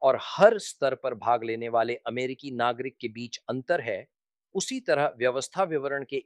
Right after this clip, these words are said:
इस व्यवस्था में एक विदेशी के बीच अंतर है, जो इस्राएल के समाज में एक हद तक भाग ले सकता है,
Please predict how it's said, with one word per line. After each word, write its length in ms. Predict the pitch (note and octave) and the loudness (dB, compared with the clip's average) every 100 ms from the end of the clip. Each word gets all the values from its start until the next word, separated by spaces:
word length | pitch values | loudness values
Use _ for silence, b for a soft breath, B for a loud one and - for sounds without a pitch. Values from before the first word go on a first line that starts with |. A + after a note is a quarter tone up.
| E3+ | -6
इस 180 | E3+ A#2+ | -6 -4
व्यवस्था 500 | A#2 A2+ - - B2 | -4 -2 -6 -4 -4
में 200 | G#2+ G#2 b b - | -4 -10 b b -4
एक 120 | C3+ B2 | -4 -4
विदेशी 580 | A#2 A2+ C3 C#3 - G3 | -4 0 0 0 -4 -6
के 160 | D#3 | -8
बीच 300 | B2 D3 D3+ | -8 -8 -6
अंतर 300 | B2 A#2 A#2+ | -4 -4 -4
है, 260 | A2+ C3+ D#3 _ _ A#2+ | -2 -2 -4 _ _ -2
जो 140 | B2+ | 0
इस्राएल 460 | A#2+ C3 B2+ C3+ C#3 | 0 2 4 4 2
के 140 | C#3 | -6
समाज 480 | - A#2 B2+ C3+ A#2+ | -4 -2 0 -2 -4
में 140 | A#2+ B2 _ _ | -12 -12 _ _
एक 280 | D3 D#3 D#3 - - | 0 2 0 -4 -2
हद 100 | D3 - | -2 -4
तक 100 | C3 - | -8 -8
भाग 260 | - G2 F2+ | -6 -6 -4
ले 120 | E2 | -8
सकता 400 | - - - | -12 -16 -16
है, 80 | - | -16